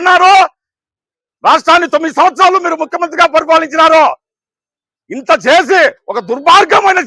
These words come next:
చర్య పాల్పడతారా? జర్నలిజం అంటే ఏమి? వాళ్ళు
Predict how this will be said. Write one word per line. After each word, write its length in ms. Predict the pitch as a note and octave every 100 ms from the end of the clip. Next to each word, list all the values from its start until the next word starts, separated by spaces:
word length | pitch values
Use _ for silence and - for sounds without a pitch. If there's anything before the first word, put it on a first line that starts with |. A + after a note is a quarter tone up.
| D#4+
చర్య 180 | E4 D4
పాల్పడతారా? 480 | D4+ D4+ D4 D#4 E4 - - _ _ _ _ _ _ _ _ B2+
జర్నలిజం 420 | C4 F4 F4 F4 F4
అంటే 100 | F4 F4
ఏమి? 200 | G#4 G4 C4+ - _ _
వాళ్ళు 160 | G#3